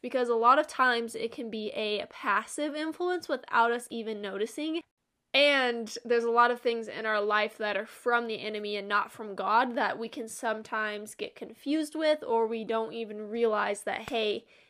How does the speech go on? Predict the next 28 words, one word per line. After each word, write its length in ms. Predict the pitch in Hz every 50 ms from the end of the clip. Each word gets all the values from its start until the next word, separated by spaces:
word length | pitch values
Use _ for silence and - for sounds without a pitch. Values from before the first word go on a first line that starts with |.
| _ -
yeah, 280 | - 196 202 185 147 190
that's 420 | 220 226 247 247 - - - -
not 260 | 240 214 208 - -
from 220 | - - - - 196
God. 400 | 185 156 139 104 90 - - 269
So 280 | 277 - - 269 254 247
it'll 140 | 247 240 247
be 160 | 247 254 247
interesting 480 | 269 269 285 262 - - 285 269 269 269
to 100 | - 262
kind 260 | - 285 233 233 226
of 160 | 220 214 - _ - - - _ -
talk 200 | - 285 277 277
about 280 | 262 277 277 277 277
this. 160 | 285 285 277
I 80 | 247 226
hope 220 | 269 240 220 -
this 160 | - - - -
helps 340 | - 254 240 240 - -
you 100 | 254 240
to 160 | 226 - 240 220
then 300 | 202 220 214 214 208 208
kind 260 | - - 226 226 220
of 220 | 214 208 196 - _ - - _ _
take 300 | - - 240 233 233 -
this 160 | 233 233 233 -
into 400 | - - 226 233 226 - - 240
your 720 | 226 214 220 226 226 226 220 226 226 220 220 214 220